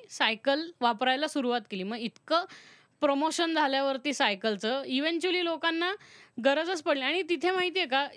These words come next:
इतकं रोड सिस्टम असलं, सिस्टमॅटिकली त्यांनी मस्त बनवलंय ना, की तुम्ही पॉइंट A पासनं पॉइंट B सायकलवर एकदम आरामात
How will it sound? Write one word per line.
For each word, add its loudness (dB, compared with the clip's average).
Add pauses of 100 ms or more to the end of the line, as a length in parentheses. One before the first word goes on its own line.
इतकं 0
रोड 0
सिस्टम -2
असलं, -2
सिस्टमॅटिकली -2
त्यांनी -2
मस्त -4
बनवलंय 0
ना, -4 (360)
की 0
तुम्ही -2
पॉइंट -2
A 0
पासनं -2
पॉइंट -2
B 0
सायकलवर 0
एकदम -2
आरामात 0